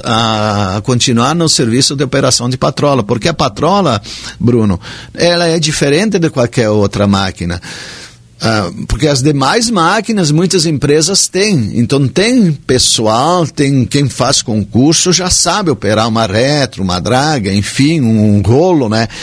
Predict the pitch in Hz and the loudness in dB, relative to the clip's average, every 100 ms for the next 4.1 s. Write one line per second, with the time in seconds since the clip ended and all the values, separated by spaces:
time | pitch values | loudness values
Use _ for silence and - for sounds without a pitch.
0 | - - 117 117 131 127 120 113 95 98 | -12 -4 -2 2 2 0 0 0 -2 0
1 | 131 180 127 - - - - 175 180 117 | 0 2 0 -4 -14 -12 -4 0 0 -2
2 | - 95 85 - 73 - - - - 82 | -2 -2 -2 -4 -6 -8 -12 -6 -2 0
3 | 90 110 - 139 156 175 - 196 196 92 | 0 -2 -2 -2 0 0 0 0 2 0
4 | 85 | -6